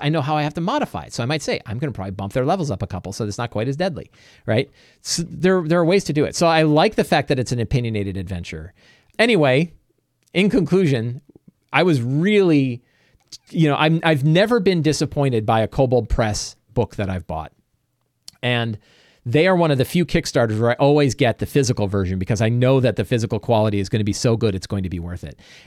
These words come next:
And this time, it even broke away my expectations even further, right? Like, it was, when I got it, and I, I, a lot of times when I know a Kickstarter is good is when I open the box and I'm like, "How much did I pay?"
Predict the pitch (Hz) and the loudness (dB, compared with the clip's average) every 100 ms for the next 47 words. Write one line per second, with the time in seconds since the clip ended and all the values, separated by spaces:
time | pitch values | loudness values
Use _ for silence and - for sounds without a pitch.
0 | _ 127 120 117 - 127 185 - 151 123 | _ 0 0 -4 -4 2 2 2 0 0
1 | 110 127 135 147 151 143 131 113 - 110 | 0 -2 0 2 2 2 0 -4 -10 -12
2 | 117 135 139 131 120 113 110 104 101 - | 0 2 4 2 2 2 2 0 -2 -4
3 | 95 - 98 95 95 92 87 - 87 87 | -6 -6 -8 -8 -8 -8 -8 -10 -10 -10
4 | 82 - _ _ - 101 101 104 - 143 | -12 -18 _ _ -8 -6 -4 -4 0 -2
5 | 123 107 - _ _ 143 151 170 151 139 | -2 -8 -14 _ _ -2 0 2 2 2
6 | 131 92 127 127 127 143 - 147 151 220 | 2 0 0 0 2 0 2 2 4 2
7 | - 139 127 127 135 123 120 131 120 - | 0 0 -2 -2 -2 0 0 0 0 -2
8 | - 117 107 98 110 101 117 117 120 143 | -2 -2 -2 0 0 0 -2 -4 0 0
9 | 170 127 120 123 131 131 110 - - - | 2 0 0 0 -2 -2 -2 -6 -14 -20
10 | - - 180 240 196 - 139 110 - 151 | -10 0 2 4 2 2 2 2 0 2
11 | 220 135 80 | 2 2 -2